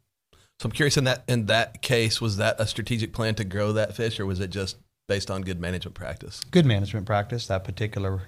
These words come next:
Speaker 2: um, owner was, um, he's not an avid fisherman. He, uh, loves his lake. He has a beautiful, uh, high-end cattle ranch, and, and now it's, you know, in the middle of the city, of course. But,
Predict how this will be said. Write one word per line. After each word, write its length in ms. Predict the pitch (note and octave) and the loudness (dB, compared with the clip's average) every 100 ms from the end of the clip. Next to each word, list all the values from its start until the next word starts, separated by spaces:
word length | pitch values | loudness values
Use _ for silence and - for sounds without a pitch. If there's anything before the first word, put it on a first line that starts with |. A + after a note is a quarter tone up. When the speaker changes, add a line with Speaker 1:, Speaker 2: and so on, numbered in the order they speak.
| - | -8
Speaker 2:
um, 460 | F#2+ F#2 F2+ F#2 G#2 G#2 | -4 -2 -2 -4 -6 -4
owner 260 | G2 G#2 | -2 0
was, 420 | G2+ F2+ F2+ - - | -2 -2 -4 -8 -8
um, 420 | E2+ E2+ E2+ E2 - | -6 -6 -6 -10 -10
he's 200 | F2+ - - | -10 -10 -4
not 240 | F#2+ F#2 | -2 0
an 100 | F#2 | -2
avid 340 | G2 F#2+ F#2 F2+ | 0 -2 -2 -4
fisherman. 480 | G2 - G2+ G#2 | -2 -2 -2 -2
He, 260 | F#2+ F#2 E2+ - | -2 -2 -6 -10
uh, 80 | G#2 - | -14 -6
loves 300 | G#2+ G#2 F#2+ | 2 4 4
his 180 | F#2+ F2+ | 0 0
lake. 260 | F#2+ F#2+ G#2 | 0 -2 -2
He 100 | F#2+ | -6
has 180 | F2 F2 | -6 -6
a 40 | |
beautiful, 760 | F2+ F#2 G2+ F#2+ F2+ F#2+ F#2 F#2 _ _ _ - | -8 -4 -4 -4 -4 -2 -2 -4 _ _ _ -6
uh, 120 | F#2 | -4
high-end 420 | F2 G2 F#2 F2+ | 2 2 2 0
cattle 280 | F2+ F#2 F#2 | 0 0 2
ranch, 500 | F#2+ F#2+ F#2+ F#2 - | 0 0 -2 -4 -8
and, 240 | F2 E2+ F2+ | -6 -8 -8
and 200 | E2+ E2+ | -8 -6
now 240 | E2 E2+ | -6 -6
it's, 200 | E2 - | -8 -10
you 80 | F2 | -8
know, 100 | D#2 | -8
in 60 | D#2+ | -8
the 60 | |
middle 240 | D#2+ E2 E2 | -8 -8 -8
of 60 | D#2 | -8
the 60 | |
city, 300 | - A2+ G2+ | -4 -2 -2
of 100 | F2 | -4
course. 300 | - F2+ A2 | -4 -4 -4
But, 240 | - F#2 | -2 -2